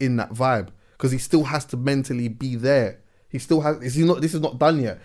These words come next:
This is not done until three o'clock in the morning. So I'm like, we're grabbing them while we can and just chatting, and, like,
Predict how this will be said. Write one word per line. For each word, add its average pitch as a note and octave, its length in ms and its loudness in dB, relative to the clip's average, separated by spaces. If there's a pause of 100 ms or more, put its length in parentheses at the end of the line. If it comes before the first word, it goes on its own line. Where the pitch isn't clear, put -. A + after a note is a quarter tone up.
(100)
This D3+ 100 0
is D3+ 60 2
not C#3+ 160 2
done D#3+ 140 6
until C#3+ 220 0
three D3 200 0
o'clock C3 280 -2
in B2 60 -4
the A#2+ 60 2
morning. C#3+ 320 2
So A2+ 260 -4 (200)
I'm D#3 180 2
like, D3 220 4
we're D#3 180 6
grabbing C#3+ 380 4
them C3 120 -4
while C3 180 0
we B2 120 -4
can C3 300 -2
and A#2 100 -4
just A#2 180 -6
chatting, B2+ 280 0
and, A#2 120 -2
like, A2 200 -2